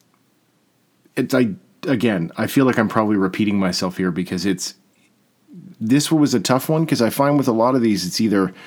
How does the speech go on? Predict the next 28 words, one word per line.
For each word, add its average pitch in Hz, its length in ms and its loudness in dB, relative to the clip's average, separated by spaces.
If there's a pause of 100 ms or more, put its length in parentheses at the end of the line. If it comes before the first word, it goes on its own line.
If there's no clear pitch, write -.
(600)
if 110 200 0
it's 101 120 -2
a 110 40 -2
film 147 220 2
I'm 131 120 2
not 120 140 2
super 101 220 -4
familiar 113 380 2
with, 107 200 0
I 110 100 -2
really 127 500 4
wanna 107 260 2
like 95 320 -2
it. 92 260 -8
And 107 200 0
I 101 100 0
think 117 280 0
that's 110 200 0
also 104 540 0
to - 180 -4
make 107 160 0
sure 107 180 -2
I 101 40 0
have 98 120 -4
something 95 280 0
to 90 80 -6
talk - 320 -2
about. 95 340 -2